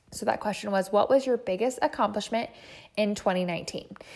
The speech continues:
The next one is, what are you most proud of yourself for, for twenty nineteen?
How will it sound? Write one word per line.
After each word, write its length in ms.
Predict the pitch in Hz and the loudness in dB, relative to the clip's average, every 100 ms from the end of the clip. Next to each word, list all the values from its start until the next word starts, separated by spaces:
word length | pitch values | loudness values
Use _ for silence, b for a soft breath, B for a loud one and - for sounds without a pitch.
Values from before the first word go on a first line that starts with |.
| B B | B B
The 100 | 226 | 2
next 260 | 202 208 226 | 2 2 2
one 100 | 196 | 2
is, 120 | 190 B B - | 0 B B -14
what 380 | 208 220 311 339 | 6 8 10 8
are 100 | - | 2
you 180 | 240 220 | 2 2
most 440 | 220 208 214 - - | 2 2 2 -2 -12
proud 400 | - 208 240 269 | -4 6 8 8
of 160 | 202 | 4
yourself 540 | 190 180 - - - - | 2 -2 0 0 0 0
for, 420 | 170 - - - _ - | 0 2 -2 -6 _ 2
for 120 | 208 | 4
twenty 400 | 190 - 185 170 | 4 0 -2 -2
nineteen? 560 | 170 156 - - - | -2 -4 -8 -10 -10